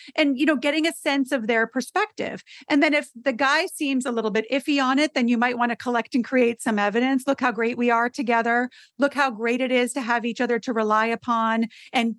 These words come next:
collecting and creating some evidence that makes him more likely to wanna do it. But you wanna do that from a place of full belief that you are fine either way,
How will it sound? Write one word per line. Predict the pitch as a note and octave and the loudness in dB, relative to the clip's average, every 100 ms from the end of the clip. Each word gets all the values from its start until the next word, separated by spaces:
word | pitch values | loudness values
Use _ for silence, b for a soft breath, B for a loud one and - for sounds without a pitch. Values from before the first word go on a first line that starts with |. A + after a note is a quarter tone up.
| _ | _
collecting | - B3 C4 B3+ C4+ | -4 0 0 0 0
and | B3 | 0
creating | A#3 C4 A#3+ A#3+ | 0 2 2 0
some | A#3 A#3 | -2 -2
evidence | A3 A3 A#3+ A#3+ - | -2 -2 -2 -2 -4
that | B3 | -2
makes | A3 A3+ - | -2 -2 -2
him | B3+ A3 | -2 2
more | A3 A3+ | 2 2
likely | A3+ A3+ B3 A3+ | 2 -2 -2 -4
to | B3+ | -2
wanna | A3 G#3+ | -2 -2
do | F#3+ A3+ | 0 2
it. | C4 C4+ | 2 0
But | D4 | 0
you | D4 | 0
wanna | C#4+ F4 A4+ G#3 | 2 0 0 0
do | C#4 E4 | 2 4
that | D4 A#3+ | 2 0
from | B3 A3+ | -2 -2
a | A#3 | -2
place | - C4+ D4 C#4 - | -4 -2 0 -2 -2
of | A#3+ A#3 A3+ - b b _ - - | 0 2 -2 -8 b b _ -20 -2
full | D4+ D#4 E4 C#4+ | 0 2 0 -4
belief | D#4 C#4 B3+ B3 G#3+ - - b _ | -4 -2 0 0 -2 -10 -20 b _
that | B3+ A3+ | 0 0
you | G#3 C4 | 2 4
are | C#4 | 2
fine | C4 - B3 A#3 A3 A#3 | -2 -2 0 0 0 -2
either | G#3 G3+ G3+ | 0 0 0
way, | F#3+ F3+ - - | 0 -2 -2 -8